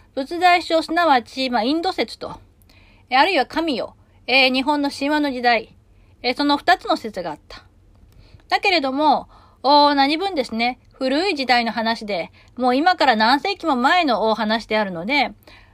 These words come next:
で、その風、そのルーツがどんなものであったか、あ、ということを忠実に再現するっていうのは、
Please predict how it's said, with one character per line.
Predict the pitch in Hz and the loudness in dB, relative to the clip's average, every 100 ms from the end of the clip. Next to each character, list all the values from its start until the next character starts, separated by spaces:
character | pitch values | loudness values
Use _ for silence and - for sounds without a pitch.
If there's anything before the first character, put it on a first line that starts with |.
| _ | _
で、 | 254 | -6
そ | 302 | -2
の | 285 | -2
風、 | 381 320 - _ - | -2 -4 -4 _ -10
そ | 285 | -4
の | 262 | -2
ル | 285 | 0
ー | 403 | -2
ツ | 330 | 0
が | 262 | 0
ど | 220 226 | 0 0
ん | |
な | 415 | 0
も | 339 | 0
の | 262 | 0
で | 226 | 0
あ | |
っ | 208 | -2
た | 190 | -4
か、 | - 160 - _ _ _ _ | -8 -14 -16 _ _ _ _
あ、 | 277 | -4
と | 285 | 0
い | 311 | 0
う | 311 | 0
こ | 311 | -2
と | 320 | 0
を | 269 | 0
忠 | 262 302 330 | 0 -4 -4
実 | 330 359 | -6 -8
に | 359 | -6
再 | 349 339 | 0 0
現 | 359 381 | 0 -2
す | 311 | 0
る | 262 | -2
っ | 247 | -2
て | 247 | -4
い | |
う | 220 | -4
の | 214 | 0
は、 | 285 320 320 | 0 0 -4